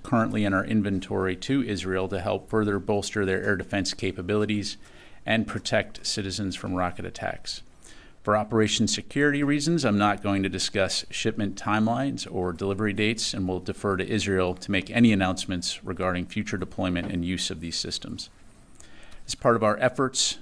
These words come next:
to deter a broader conflict and further bolster U S force protection capabilities, I can confirm that since our initial force posture announcement,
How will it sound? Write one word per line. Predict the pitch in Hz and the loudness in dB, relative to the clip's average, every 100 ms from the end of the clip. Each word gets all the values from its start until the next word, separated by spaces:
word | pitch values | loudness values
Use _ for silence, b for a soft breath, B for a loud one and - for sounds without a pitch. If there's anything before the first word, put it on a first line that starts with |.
| - - | -12 -4
to | - 107 101 | 2 4 2
deter | 95 - 117 107 | 0 4 4 4
a | |
broader | - 110 110 98 | 2 4 4 4
conflict | - 139 143 139 98 95 - | 2 6 6 6 2 0 -4
and | 107 92 | -2 0
further | 120 110 98 | 2 4 4
bolster | - 120 117 - 98 | 4 4 4 2 0
U | 101 104 98 | 2 2 2
S | - | 2
force | - 110 104 - | 0 0 2 -2
protection | - - 110 - 113 | -6 0 2 2 -2
capabilities, | 98 113 107 101 113 135 160 - b b b b b b - | 0 0 0 2 4 4 0 -4 b b b b b b 0
I | 113 | 0
can | - 107 | 4 2
confirm | 113 104 123 131 123 | 4 2 6 6 6
that | 95 | 4
since | - 143 151 | 4 6 4
our | - 113 110 | 6 8 8
initial | 127 - 135 | 6 6 0
force | - - 120 123 - | -2 0 2 2 2
posture | 120 113 - 110 | 4 4 4 2
announcement, | 104 104 135 - 175 - | 4 4 2 2 -2 -2